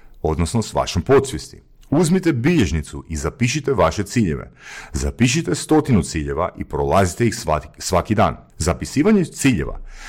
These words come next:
daje moć vašem podsvjesnom umu, kaže Tracy, koji će vam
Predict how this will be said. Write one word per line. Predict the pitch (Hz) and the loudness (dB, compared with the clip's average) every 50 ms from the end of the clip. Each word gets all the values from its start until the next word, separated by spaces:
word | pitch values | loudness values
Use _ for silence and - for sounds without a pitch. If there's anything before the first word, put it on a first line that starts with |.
| - - - - - | -14 -14 -12 -6 -2
daje | - 95 127 151 160 | 4 6 6 6 6
moć | 139 120 113 135 139 98 - - - | 6 6 6 6 6 4 2 -2 -6
vašem | 90 82 85 87 - - 82 - - | -2 0 0 0 0 0 -2 -2 2
podsvjesnom | 92 87 82 - 73 - - 76 69 69 - | 0 0 0 0 -6 -8 -6 -6 -6 -2 2
umu, | 90 95 101 113 123 | 4 4 4 4 2
kaže | - 71 69 67 71 | 0 -2 -4 -4 -6
Tracy, | - - 65 69 71 - - - - - | -8 -6 -6 -6 -6 -4 -6 -8 -6 -4
koji | - - 80 76 | 2 2 2 2
će | - - 78 | 2 -2 -4
vam | 71 69 73 | -4 -4 -4